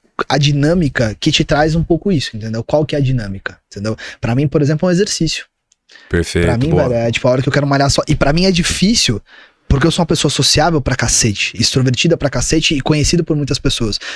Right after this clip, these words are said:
Speaker 1: Então eu vou num lugar treinar.
Speaker 2: Tem cara que vai te parar.
Speaker 1: E a pessoa vai
Speaker 2: Vai te
Speaker 1: amigo,
Speaker 2: parar.
Speaker 1: vai trocar uma
Speaker 2: Aham.
Speaker 1: ideia, tipo, a, a,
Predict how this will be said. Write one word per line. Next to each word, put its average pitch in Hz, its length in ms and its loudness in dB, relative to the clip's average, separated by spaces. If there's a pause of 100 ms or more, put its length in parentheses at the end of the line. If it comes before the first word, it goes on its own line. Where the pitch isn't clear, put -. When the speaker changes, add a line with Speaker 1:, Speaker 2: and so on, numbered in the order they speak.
(100)
Speaker 1:
Então - 140 2
eu - 40 0
vou 170 120 2
num 151 80 0
lugar 127 280 0
treinar. 120 600 0 (300)
Speaker 2:
Tem 151 120 0
cara 107 180 0
que 98 40 0
vai 117 80 0
te - 80 -4
parar. 131 320 2
Speaker 1:
E 185 100 2
a 156 40 0
pessoa 131 300 0
vai 131 240 0 (300)
Speaker 2:
Vai 90 140 2
te 98 80 0
Speaker 1:
amigo, 117 140 4
Speaker 2:
parar. 90 160 2
Speaker 1:
vai 139 120 2
trocar 139 200 0
uma 143 100 2
Speaker 2:
Aham. 95 220 4
Speaker 1:
ideia, 135 140 2
tipo, 123 260 0
a, 110 80 0
a, 123 360 0